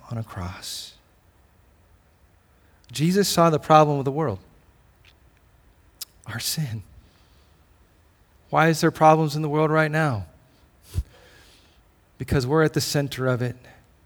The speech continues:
And Jesus says, "You know what? You don't need, that's not the solution." And so the Son of God came selfless, emptying himself for us, and said, "I'll be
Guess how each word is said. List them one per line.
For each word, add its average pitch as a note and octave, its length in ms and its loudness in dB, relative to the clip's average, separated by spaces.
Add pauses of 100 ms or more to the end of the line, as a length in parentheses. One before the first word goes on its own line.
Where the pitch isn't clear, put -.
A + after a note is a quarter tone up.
(1160)
And B2+ 120 -4
Jesus C#3+ 300 -2
says, C3+ 320 0
"You C#3+ 80 -4
know C#3+ 120 0
what? D3 300 2
You C#3+ 140 -2
don't E3 200 0
need, C#3 340 -2 (840)
that's D#3 240 4
not D#3 160 8
the C#3 80 -2
solution." A#2 600 -6 (2500)
And C3 80 -6
so D3+ 200 4
the C3 80 -2
Son D#3 200 0
of B2+ 120 -2
God C3+ 260 4
came B2 480 -4
selfless, C#3 540 2
emptying C#3 340 -4
himself B2 640 -2
for C#3+ 340 0
us, A2+ 640 -4 (1200)
and B2+ 120 -4
said, C3+ 260 2
"I'll D3+ 260 8
be C3 360 2